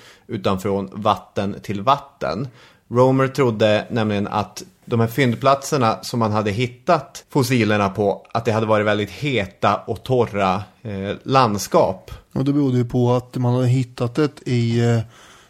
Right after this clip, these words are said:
Speaker 2: de här, eh, sandstensblocken
Speaker 1: Mm.
Speaker 2: som är röda, och då tänkte man att de är röda för att det var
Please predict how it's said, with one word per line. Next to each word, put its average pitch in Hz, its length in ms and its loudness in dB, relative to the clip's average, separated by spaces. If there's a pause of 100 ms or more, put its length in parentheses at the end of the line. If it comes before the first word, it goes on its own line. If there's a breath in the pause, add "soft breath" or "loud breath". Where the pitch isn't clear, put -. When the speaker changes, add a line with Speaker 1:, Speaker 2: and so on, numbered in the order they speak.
Speaker 2:
de 123 140 0
här, 120 500 2
eh, 113 60 2 (920 loud breath)
sandstensblocken 127 2000 0 (160)
Speaker 1:
Mm. 113 300 0
Speaker 2:
som 131 220 2
är 120 140 6
röda, 135 640 4
och 156 100 -4
då 127 100 4
tänkte 120 360 0
man 113 80 2
att 117 120 -4 (200)
de 117 160 2
är 120 80 4
röda 113 360 4
för 117 140 -2
att 113 120 -6
det 120 80 -2
var 110 320 0